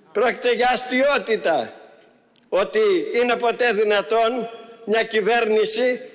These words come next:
να οργανώσει μια τέτοια σκευωρία, δύο χρόνια τώρα δικαστικής διερεύνησης στις Ηνωμένες Πολιτείες, στην Ευρώπη, παντού,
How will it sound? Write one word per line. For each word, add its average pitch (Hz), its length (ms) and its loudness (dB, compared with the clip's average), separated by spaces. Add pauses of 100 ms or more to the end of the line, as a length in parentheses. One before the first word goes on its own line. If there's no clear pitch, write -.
(140)
να 214 200 2
οργανώσει 208 640 2
μια 214 220 2
τέτοια 247 380 0
σκευωρία, 196 920 2 (280)
δύο 269 280 0
χρόνια 247 520 2
τώρα 226 480 2
δικαστικής 202 640 -2
διερεύνησης 208 880 2 (480)
στις 240 560 0
Ηνωμένες 226 540 2
Πολιτείες, 220 720 0
στην 233 220 0
Ευρώπη, 220 540 0
παντού, 226 540 2